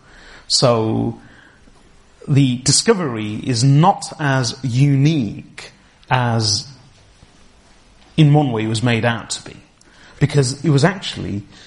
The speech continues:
sections of the Qur'an, but of, of a collection of manuscripts whose other parts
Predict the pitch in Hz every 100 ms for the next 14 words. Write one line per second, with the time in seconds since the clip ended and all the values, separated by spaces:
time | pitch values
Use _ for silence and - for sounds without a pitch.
0 | - - _ - - 196 - - 98 -
1 | 107 104 - - - _ _ _ _ _
2 | - - 170 165 180 - 127 - 101 95
3 | 107 127 - - - - - - 147 -
4 | - 143 143 - 147 147 - 147 208 -
5 | - - - - _ _ _ _ - 156
6 | 143 151 143 165 139 98 - 90 - -
7 | - - - - - - - - - 185
8 | 180 - - 247 320 - 95 98 101 -
9 | - - - -